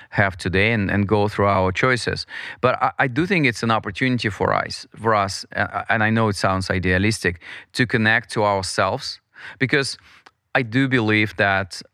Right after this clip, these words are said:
uh, if you take out the noise of the environment and our social norms and social pressure, we are much better. We are much, we, you know, humans are kind. Okay, so that's the opportunity to relate to your heart,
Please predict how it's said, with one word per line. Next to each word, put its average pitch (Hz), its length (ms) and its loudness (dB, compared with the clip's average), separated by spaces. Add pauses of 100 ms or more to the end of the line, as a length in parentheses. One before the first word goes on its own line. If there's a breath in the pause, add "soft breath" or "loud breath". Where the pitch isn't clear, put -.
uh, 101 300 2 (120)
if 117 140 -2
you 120 80 0
take 160 260 -2
out 131 240 -2
the 107 100 -4
noise 104 500 2
of 95 120 -2
the 98 100 0
environment 98 640 0
and 107 120 2
our 101 160 0
social 104 520 0
norms 101 460 4
and 95 220 0
social 98 640 0
pressure, 107 580 0 (480 loud breath)
we 135 340 2
are 131 380 2 (300)
much 117 320 0
better. 113 260 2
We 120 180 2
are 120 40 4
much, 120 420 0 (180)
we, 147 380 0
you 101 160 2
know, 123 140 2
humans 135 520 0
are 92 120 -2
kind. 98 440 -2 (300)
Okay, 107 300 0
so 113 160 -2
that's 139 280 0
the 120 160 2
opportunity 113 460 -2
to 110 140 0
relate 110 320 2
to 110 80 0
your 101 120 2
heart, 98 400 0